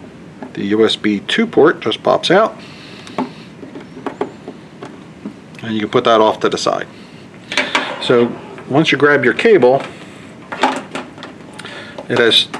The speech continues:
two ends. You've got one end that's got three black cables and one that's got one gray. We are gonna first focus on the three black ones. The first one we're talking about, you can just ignore.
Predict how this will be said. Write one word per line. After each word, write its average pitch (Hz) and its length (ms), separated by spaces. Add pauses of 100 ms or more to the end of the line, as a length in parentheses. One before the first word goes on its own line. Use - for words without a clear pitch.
two 151 220
ends. 78 420 (840)
You've 98 160
got 107 260 (420)
one 120 240
end 120 180
that's 110 100
got - 180
three 135 220
black 147 280
cables 165 540 (500)
and 110 140
one 110 160
that's 110 160
got - 220
one 98 260
gray. 82 340 (200)
We 117 120
are 147 100
gonna 127 260 (340)
first - 320
focus 117 380
on 120 180
the 113 80
three 107 300
black 92 320
ones. - 340 (2500)
The - 80
first 180 260
one 143 140
we're 123 140
talking 123 240
about, 117 340 (460)
you 104 120
can 101 160
just 101 260
ignore. 78 360